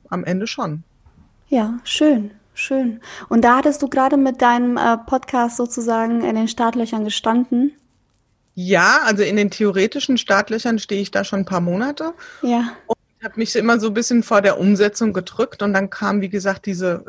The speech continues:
Speaker 1: diese, ähm, dieses Vakuum ein Stück weit.
Speaker 2: Mhm.
Speaker 1: Äh, ja, eine Teilnehmerin oder ein, ein Interviewgast hat mal von der Implosion gesprochen und das ist ja
Speaker 2: Oh,
Speaker 1: tatsächlich
Speaker 2: wow.
Speaker 1: so. Hm.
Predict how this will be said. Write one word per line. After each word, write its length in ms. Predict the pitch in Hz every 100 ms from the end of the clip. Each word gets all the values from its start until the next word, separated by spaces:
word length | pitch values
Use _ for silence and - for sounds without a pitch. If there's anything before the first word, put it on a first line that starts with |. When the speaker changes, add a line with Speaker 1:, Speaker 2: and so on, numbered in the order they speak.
| 175
Speaker 1:
diese, 540 | 190 180 175 160 156
ähm, 420 | 160 160 156 156 -
dieses 380 | 202 170 180 196
Vakuum 600 | 165 196 - 294 285 339
ein 100 | 285
Stück 360 | 240 - 277 -
weit. 260 | 254 269 - - - -
Speaker 2:
Mhm. 380 | 196 190 202 226 - -
Speaker 1:
Äh, 120 | 190 180 180
ja, 220 | 196 220 180 175 - - _ _
eine 480 | - 202 220 196 180
Teilnehmerin 680 | - 196 202 220 214 196 208
oder 160 | 175
ein, 240 | 175 190 196
ein 180 | 202 -
Interviewgast 640 | 202 208 190 202 208 -
hat 160 | 196 -
mal 80 | 185
von 160 | 202
der 220 | 190 165
Implosion 640 | - 254 208 180 196 240 269
gesprochen 520 | 175 - - 175 208
und 140 | 208 175
das 120 | -
ist 140 | -
ja 120 | 202 196
Speaker 2:
Oh, 40 |
Speaker 1:
tatsächlich 380 | 185 180 233 190
Speaker 2:
wow. 140 | 185
Speaker 1:
so. 220 | 190 254 294 - _ _ _ _ _ _ _ _
Hm. 380 | 208 226 240 247